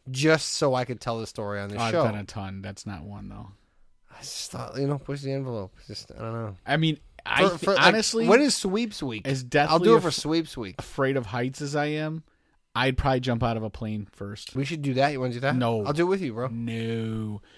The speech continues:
Speaker 1: I've done it before. It's sweet.
Speaker 2: You, maybe that you could be strapped to that same guy 'cause you can't do
Speaker 1: Dude,
Speaker 2: it.
Speaker 1: I'll do it next time and, like, wear Hey My Man stuff.
Speaker 2: There
Speaker 1: Like,
Speaker 2: you go.
Speaker 1: advertise.
Speaker 2: You should. You did it before, you said?
Speaker 1: Yeah.
Speaker 2: Yeah, no.
Speaker 1: When I was
Speaker 2: No,
Speaker 1: nineteen.
Speaker 2: yeah, never do that. Not happening.
Speaker 1: Bro.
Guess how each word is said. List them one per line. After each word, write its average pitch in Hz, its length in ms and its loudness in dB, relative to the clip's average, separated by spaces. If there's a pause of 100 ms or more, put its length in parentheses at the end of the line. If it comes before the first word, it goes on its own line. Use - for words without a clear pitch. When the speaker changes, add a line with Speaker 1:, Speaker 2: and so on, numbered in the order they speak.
(280)
Speaker 1:
I've 170 120 -2
done 208 160 6
it 226 40 4
before. 208 240 2
It's - 100 -2
sweet. 175 400 -4
Speaker 2:
You, 120 100 -4
maybe 156 200 2
that 143 140 0
you 135 140 -4
could 143 120 -4
be 135 80 0
strapped 135 320 0
to 147 80 -4
that 139 160 -2
same 135 260 0
guy 135 280 -2
'cause 107 180 -10
you 110 40 -12
can't 113 280 -6
do 117 100 -4
Speaker 1:
Dude, 165 360 8
Speaker 2:
it. 127 60 -4
Speaker 1:
I'll 147 120 4
do 170 120 4
it 151 60 -2
next 131 200 -6
time 151 200 -4
and, 120 80 -4
like, 101 180 -8
wear 113 220 -6
Hey 104 160 -8
My 113 140 -6
Man 110 220 -8
stuff. - 420 -16
Speaker 2:
There 120 80 -4
Speaker 1:
Like, - 80 -4
Speaker 2:
you 113 80 -4
go. - 20 -2
Speaker 1:
advertise. 113 460 -10
Speaker 2:
You 113 100 -12
should. 117 360 -8 (920)
You 139 140 -4
did 139 140 2
it 151 60 0
before, 175 220 -6
you 180 100 -6
said? 185 200 -8 (340)
Speaker 1:
Yeah. 120 240 -4 (220)
Speaker 2:
Yeah, 107 160 -10
no. 98 100 -12
Speaker 1:
When 123 80 -6
I 123 40 -2
was 117 100 -4
Speaker 2:
No, 117 80 -4
Speaker 1:
nineteen. 110 340 -8
Speaker 2:
yeah, 92 180 -18
never 62 180 -18
do 58 100 -18 (100)
that. - 140 -20 (460)
Not - 180 -12
happening. - 300 -20
Speaker 1:
Bro. 151 500 6